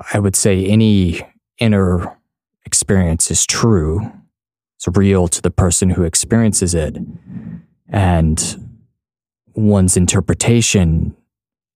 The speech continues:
is the key factor in how it is, uh, made meaningful or accessible in one's life. It's why it's often important to have a very humble and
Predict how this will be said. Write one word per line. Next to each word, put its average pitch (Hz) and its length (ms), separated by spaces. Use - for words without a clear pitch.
is - 240
the 98 100
key 92 280
factor 92 480
in 85 100
how 87 520
it 85 160
is, 82 540
uh, 92 180
made 92 320
meaningful 101 520
or 82 260
accessible 85 880
in 104 220
one's 92 280
life. 95 520
It's - 120
why 101 220
it's - 480
often 101 380
important 90 480
to 98 80
have 90 180
a 80 80
very 90 280
humble 90 680
and 80 480